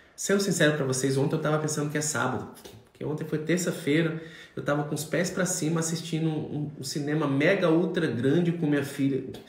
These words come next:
com um desenho massa, a gente sorrindo lá, duas horas da tarde.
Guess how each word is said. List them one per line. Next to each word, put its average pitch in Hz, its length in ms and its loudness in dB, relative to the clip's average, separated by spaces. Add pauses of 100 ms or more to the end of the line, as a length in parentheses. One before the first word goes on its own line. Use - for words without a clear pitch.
(400)
com 165 120 -2
um 165 40 4
desenho 156 380 4
massa, 151 320 4
a 156 40 2
gente 160 160 4
sorrindo 160 500 4
lá, 139 360 0 (960)
duas 160 300 -2
horas 165 160 -2
da 160 80 0
tarde. 127 420 -8